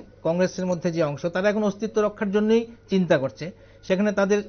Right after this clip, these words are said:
আগে কি বৈরিতা ছিল সিপিএম কংগ্রেস, সেটা নিয়ে অতটা মাথা ঘামাচ্ছে না, কিছু সংখ্যক হয়তো ঘামাচ্ছে, কিন্তু ততটা মাথা ঘামাচ্ছে না। সিপিএম এর ক্ষেত্রে যে,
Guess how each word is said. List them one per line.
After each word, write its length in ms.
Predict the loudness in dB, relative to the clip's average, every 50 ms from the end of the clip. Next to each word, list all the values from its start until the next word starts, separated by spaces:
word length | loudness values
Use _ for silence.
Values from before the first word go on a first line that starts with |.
| -2
আগে 220 | -2 0 2 0 0
কি 160 | 2 2 2
বৈরিতা 420 | 4 4 4 4 4 2 2 0
ছিল 280 | 0 0 -2 0 0 0
সিপিএম 380 | 0 0 -2 0 0 0 0 0
কংগ্রেস, 260 | 0 0 -2 -2 -2
সেটা 220 | -4 -4 -2 -2
নিয়ে 140 | 0 2 0
অতটা 300 | 0 0 0 0 0 0
মাথা 240 | 0 0 0 -2 -2
ঘামাচ্ছে 320 | -2 -2 -4 -4 -6 -6
না, 100 | -6 -6
কিছু 260 | -4 -6 -4 -4 -4
সংখ্যক 260 | -4 -2 -2 0 2 2
হয়তো 200 | 4 2 2 0
ঘামাচ্ছে, 360 | 0 -2 -2 -4 -2 -2 -4
কিন্তু 180 | -2 -2 -2
ততটা 340 | 0 -2 -2 0 0 -2 0
মাথা 220 | 0 0 -2 -2 -6
ঘামাচ্ছে 240 | -6 -6 -4 -4
না। 80 | -4 -4
সিপিএম 360 | -4 -4 -6 -2 -2 0 0
এর 40 | 0
ক্ষেত্রে 240 | -2 -2 -2 -2 0
যে, 200 | 0 0 -2